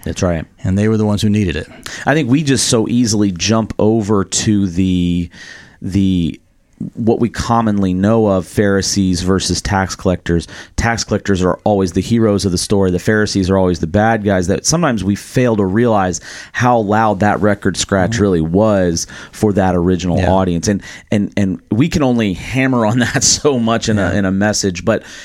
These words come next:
Speaker 1: the disposition, as you put it, really, really, I think it was so, and I, and I heard from people after the eight fifteen service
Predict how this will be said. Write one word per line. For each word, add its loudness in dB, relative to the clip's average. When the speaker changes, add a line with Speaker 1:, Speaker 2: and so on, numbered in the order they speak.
Speaker 1:
the 0
disposition, 0
as -2
you 2
put 2
it, 2
really, 2
really, 2
I 0
think -2
it 0
was 0
so, 0
and 2
I, 0
and 2
I 2
heard -2
from -2
people 0
after -2
the 2
eight 2
fifteen -2
service 0